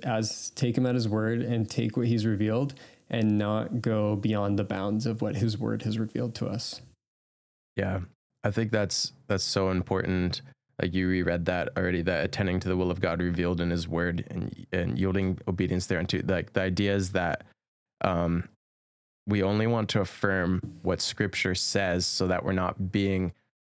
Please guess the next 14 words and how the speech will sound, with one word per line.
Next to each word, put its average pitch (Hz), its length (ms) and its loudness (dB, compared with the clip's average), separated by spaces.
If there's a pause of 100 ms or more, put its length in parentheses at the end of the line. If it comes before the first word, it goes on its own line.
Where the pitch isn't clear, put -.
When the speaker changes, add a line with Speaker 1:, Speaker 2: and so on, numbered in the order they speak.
(320)
Speaker 2:
distracted, 95 760 0
so - 100 -2
that 90 160 2
we're 92 100 2
actually 95 460 0
obeying 87 580 0
it. 120 220 0 (420)
And 95 120 0
then 92 120 2
that's 95 200 2
something 101 380 2
you 92 100 2
saw 90 540 2
in 92 800 0